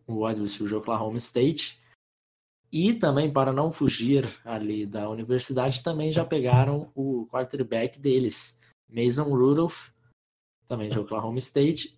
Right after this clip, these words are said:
e que se a gente invertesse, colocasse o Mason Rudolph na primeira, Terrell Edmonds na terceira,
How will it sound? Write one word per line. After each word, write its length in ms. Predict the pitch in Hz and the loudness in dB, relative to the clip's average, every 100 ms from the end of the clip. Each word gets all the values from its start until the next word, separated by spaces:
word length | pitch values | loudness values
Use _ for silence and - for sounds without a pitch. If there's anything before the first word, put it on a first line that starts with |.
| - | -4
e 280 | 143 147 | 0 0
que 680 | 147 - 170 165 143 104 - _ _ _ | -2 -4 -2 2 4 2 -2 _ _ _
se 140 | - 175 | -2 0
a 40 | |
gente 400 | 151 190 - - - - | 2 0 -4 -10 -14 -6
invertesse, 720 | 165 147 147 117 - 135 135 | 0 6 6 6 6 4 4
colocasse 400 | 123 113 113 120 | 0 2 0 0
o 60 | |
Mason 300 | 113 113 117 | -2 -2 -2
Rudolph 420 | 110 104 104 101 - | -2 -2 -2 -4 -6
na 100 | 113 | -8
primeira, 680 | - 120 107 110 101 95 - _ _ | -6 -4 -2 -2 -2 -6 -12 _ _
Terrell 320 | - 110 110 | -4 0 0
Edmonds 460 | 110 107 107 101 101 | 0 -2 -4 -8 -8
na 180 | 113 113 | -4 -2
terceira, 920 | 120 110 - - 151 156 110 101 | 0 -2 -2 0 4 4 4 -2